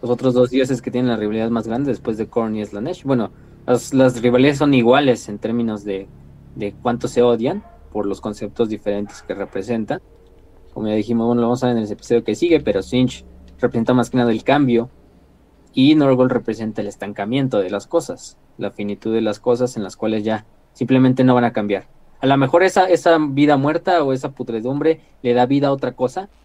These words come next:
pero es diferente a lo que, al concepto original, ¿no? A lo que en realidad se pudrió primero. No es como Sinch, que ese mismo concepto vuelve a renacer y cambiar y renacer y cambiar y renacer, pero sigue siendo el mismo concepto.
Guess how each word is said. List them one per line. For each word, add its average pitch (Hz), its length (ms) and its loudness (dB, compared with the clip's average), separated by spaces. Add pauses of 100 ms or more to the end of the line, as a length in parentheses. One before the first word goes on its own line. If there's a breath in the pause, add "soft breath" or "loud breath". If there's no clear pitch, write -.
(220)
pero 127 200 4
es 135 120 4
diferente 139 640 -2 (300)
a 110 120 -8
lo 104 260 -6
que, 123 100 -16
al 120 180 -10
concepto 120 400 -6
original, 110 500 -4
¿no? 165 140 -8
A 147 40 -4
lo 110 140 -6
que - 80 -10
en 110 80 -6
realidad 107 280 -4
se - 120 -6
pudrió 110 380 -2
primero. 110 420 -4 (420)
No 127 60 -2
es 123 80 -2
como 131 240 2
Sinch, 123 320 -4
que 127 100 2
ese 120 160 0
mismo 120 300 0
concepto 113 460 -2
vuelve 113 220 0
a - 20 0
renacer 120 560 0
y 131 100 -6
cambiar 113 480 -2
y 131 60 -4
renacer 101 540 -6
y 113 60 -6
cambiar 104 380 -4
y 113 60 -4
renacer, 90 480 -8
pero 95 160 -6
sigue 113 340 -4
siendo 110 340 -4 (400 loud breath)
el 107 120 -4
mismo 107 340 -4
concepto. 135 480 -4